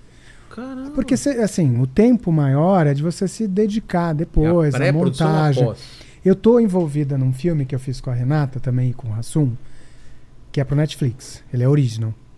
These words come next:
Speaker 2: E esse
Speaker 1: Original
Speaker 2: fi-,
Speaker 1: é o
Speaker 2: original
Speaker 1: quê?
Speaker 2: assim, é deles.
Speaker 1: E eles te
Speaker 2: Não foi
Speaker 1: pedem?
Speaker 2: vendido.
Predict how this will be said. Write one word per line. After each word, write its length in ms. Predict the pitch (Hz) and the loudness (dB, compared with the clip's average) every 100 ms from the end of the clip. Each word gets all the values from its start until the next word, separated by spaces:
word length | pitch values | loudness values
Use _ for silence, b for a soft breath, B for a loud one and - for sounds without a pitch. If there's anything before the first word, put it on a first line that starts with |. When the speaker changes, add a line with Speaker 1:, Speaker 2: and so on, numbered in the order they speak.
| - - - - - - - - | -20 -20 -20 -20 -20 -20 -20 0
Speaker 2:
E 120 | 151 | 4
esse 140 | 180 165 | 4 4
Speaker 1:
Original 340 | 151 170 170 | -2 -4 -4
Speaker 2:
fi-, 60 | 147 | 0
Speaker 1:
é 40 | |
o 20 | 165 | 4
Speaker 2:
original 320 | 185 175 202 | 4 4 2
Speaker 1:
quê? 40 | |
Speaker 2:
assim, 160 | 175 175 | 2 0
é 60 | |
deles. 640 | 180 147 131 113 110 - - 135 | 0 0 0 -4 -10 -18 -20 -10
Speaker 1:
E 180 | 120 156 | 0 0
eles 260 | 165 131 | 0 -8
te 120 | - | 2
Speaker 2:
Não 80 | 147 | 4
foi 200 | 147 208 | 6 4
Speaker 1:
pedem? 200 | 196 208 185 | 6 4 4
Speaker 2:
vendido. 600 | 131 143 131 123 120 | 4 2 2 0 -4